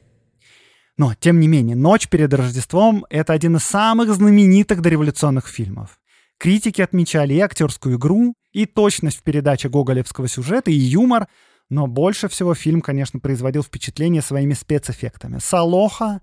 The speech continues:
летит в небе на метле. Вакула летает на черте и похищает месяц.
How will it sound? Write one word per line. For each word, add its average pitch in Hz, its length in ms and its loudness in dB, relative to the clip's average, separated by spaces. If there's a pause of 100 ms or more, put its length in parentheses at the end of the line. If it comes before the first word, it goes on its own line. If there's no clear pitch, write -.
(120)
летит 165 320 -2
в 135 120 -2
небе 156 380 4
на 147 120 2
метле. 139 560 -2 (500)
Вакула 214 760 2
летает 180 420 0
на 185 140 2
черте 170 580 0
и 117 40 -6
похищает 165 580 -2
месяц. 175 600 0